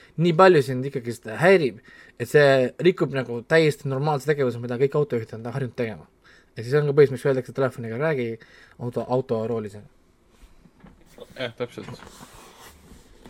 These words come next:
Speaker 2: Ma praegu vaatan selle mängu nagu show, seda klippe ka, et täitsa jabur ikka, mida välja mõeldakse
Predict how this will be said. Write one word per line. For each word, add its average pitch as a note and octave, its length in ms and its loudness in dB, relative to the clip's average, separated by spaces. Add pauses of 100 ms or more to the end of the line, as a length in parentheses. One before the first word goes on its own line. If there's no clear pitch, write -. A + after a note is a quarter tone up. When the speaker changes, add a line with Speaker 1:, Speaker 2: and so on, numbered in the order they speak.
(880)
Speaker 2:
Ma D#3+ 240 -2
praegu F3+ 240 8
vaatan F#3 240 6
selle D3+ 180 6
mängu E3 300 4 (160)
nagu C#3 300 2
show, F3 260 6
seda C3+ 240 2
klippe C3+ 380 0
ka, C#3+ 160 6
et - 100 -2
täitsa D#3 240 4
jabur C3 320 4
ikka, A2+ 160 -8
mida A#2+ 160 -2
välja A2+ 240 2
mõeldakse F#2+ 460 -6